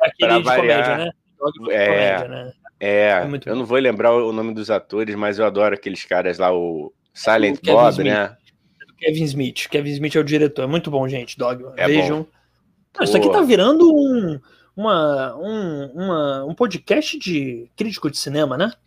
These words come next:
Speaker 1: Tá virando
Speaker 2: É,
Speaker 1: um,
Speaker 2: cara,
Speaker 1: isso aqui.
Speaker 2: ó, ó, aqui, ó, break-, breaking old news, isso aqui, ó, notícia velha, mas é boa, bombástica, vou botar na tela.
Speaker 1: Ó.
Speaker 2: No dia da apuração em São Salvador,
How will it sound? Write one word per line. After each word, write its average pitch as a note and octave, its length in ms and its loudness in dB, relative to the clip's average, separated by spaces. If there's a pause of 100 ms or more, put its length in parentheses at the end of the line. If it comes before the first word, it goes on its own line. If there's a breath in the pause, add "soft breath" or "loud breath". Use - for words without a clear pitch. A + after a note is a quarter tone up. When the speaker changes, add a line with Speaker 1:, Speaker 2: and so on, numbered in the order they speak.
(140)
Speaker 1:
Tá A#3+ 100 -8
virando A#3+ 260 0
Speaker 2:
É, A3 120 2
Speaker 1:
um, C3+ 160 -6
Speaker 2:
cara, A#2+ 260 6
Speaker 1:
isso A#2+ 80 4
aqui. C#3 160 10
Speaker 2:
ó, F#3+ 80 6 (220)
ó, E3+ 40 8
aqui, F3 220 0
ó, B2 160 8
break-, A#2+ 340 2
breaking D#3 600 -2
old C#3+ 360 2
news, G#2 280 0
isso - 160 -8
aqui, F#2 120 -8
ó, E2+ 160 -2
notícia E2+ 440 -4
velha, A2+ 180 2
mas D#3 140 0
é G3 80 6
boa, D3+ 200 4
bombástica, A#2+ 520 4
vou A#2 80 -2
botar A#2 260 -2
na F#2 80 -6
tela. G#2+ 480 -4 (720)
Speaker 1:
Ó. D3 220 4
Speaker 2:
No - 40 -6
dia F3 320 0
da D#3+ 160 4
apuração C#3 640 2
em C3+ 40 -2
São B2+ 240 -6
Salvador, A2 760 -2